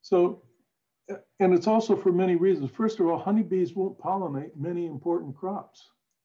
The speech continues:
even things that we like to have in our gardens like tomatoes, peppers, eggplants, anything in the Solanaceae family. Uh, they can't pollinate because the flower bops them on their nose as they <laughs> try to go into the flower.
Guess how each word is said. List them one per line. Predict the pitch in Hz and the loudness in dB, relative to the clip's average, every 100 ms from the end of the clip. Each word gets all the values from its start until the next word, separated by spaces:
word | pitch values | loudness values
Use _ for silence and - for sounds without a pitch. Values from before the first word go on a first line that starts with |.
| - | -4
even | 185 180 143 | -2 -2 -2
things | 180 160 | -2 -2
that | 165 139 - - 143 | -4 -6 -14 -12 -4
we | 170 | -2
like | 165 156 | -2 -4
to | 170 | -6
have | 170 170 165 | -2 -4 -4
in | 156 | -8
our | 147 | -10
gardens | 147 175 170 139 | -4 -2 -2 -6
like | 147 147 _ _ - | -12 -14 _ _ -20
tomatoes, | 156 160 165 165 156 - _ _ _ | -8 -4 -2 -4 -6 -14 _ _ _
peppers, | 151 151 156 151 139 - | -12 -6 -4 -4 -6 -10
eggplants, | 143 143 151 147 147 - _ _ _ - | -10 -12 -14 -12 -12 -16 _ _ _ -4
anything | 175 151 - 165 165 170 | 0 2 2 2 0 -8
in | 147 | -4
the | 139 | -2
Solanaceae | 131 175 156 139 151 139 180 135 147 135 - | 0 0 0 0 0 -2 -2 -2 -2 -6 -12
family. | 143 131 135 143 - _ _ _ _ _ - | -8 -8 -8 -12 -16 _ _ _ _ _ -6
Uh, | 147 147 147 131 - | -2 0 0 -2 -4
they | 160 | -4
can't | 151 175 175 - | -2 -2 -2 -4
pollinate | 160 185 170 139 113 - | -2 0 0 -2 -6 -10
because | 139 160 151 - | -8 -6 -6 -8
the | - | -14
flower | - 165 160 160 147 147 - _ _ _ | -2 0 2 2 0 -4 -12 _ _ _
bops | 160 165 - | -2 -2 -2
them | 165 156 | -4 -2
on | 156 | -4
their | 147 135 | -2 -2
nose | 165 180 156 | 0 0 0
as | 139 120 | -4 -8
they | - 131 | -8 -10
<laughs> | - | -8
try | 165 | -8
to | 156 135 | -4 -6
go | 117 143 147 | -4 -6 -4
into | 147 143 | -6 -6
the | 127 120 | -6 -6
flower. | - 147 151 127 | -4 -4 -2 -4